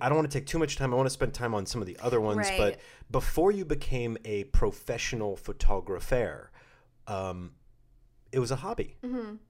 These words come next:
Speaker 1: Something you did for fun in your leisure time, for pleasure.
Speaker 2: I had to take that class for high school as, like, a, what do you call it, an elective?
Speaker 1: You were in photo. You were in a
Speaker 2: Yeah.
Speaker 1: photo class.
Speaker 2: Yeah.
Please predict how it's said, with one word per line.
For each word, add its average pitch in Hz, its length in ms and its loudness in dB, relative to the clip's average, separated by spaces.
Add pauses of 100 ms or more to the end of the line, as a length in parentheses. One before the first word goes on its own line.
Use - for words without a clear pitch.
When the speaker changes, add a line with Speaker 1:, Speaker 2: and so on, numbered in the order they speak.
(100)
Speaker 1:
Something 160 280 -4
you 139 80 0
did 139 380 -4
for 120 360 2
fun 180 260 -2
in 95 100 -2
your 98 80 0
leisure 127 220 -4
time, - 320 -12
for 95 260 -8
pleasure. - 380 -6 (360)
Speaker 2:
I 247 40 -6
had 262 220 -2
to 294 60 -10
take 294 200 -12
that 247 280 -8
class 226 420 -6
for 190 280 -8
high 214 160 -10
school - 580 -10 (760)
as, 196 180 -6
like, 185 200 -8
a, 165 320 -8 (240)
what 214 100 -14
do 190 60 -10
you 185 60 -12
call 156 160 -10
it, - 100 -14
an 180 80 -10
elective? 196 540 -8 (200)
Speaker 1:
You 120 120 -2
were 131 60 2
in 117 60 -2
photo. - 420 -2 (260)
You 113 80 -4
were 208 60 6
in 190 60 4
a - 20 -2
Speaker 2:
Yeah. - 60 -2
Speaker 1:
photo 117 220 4
class. - 340 -10
Speaker 2:
Yeah. 226 180 -2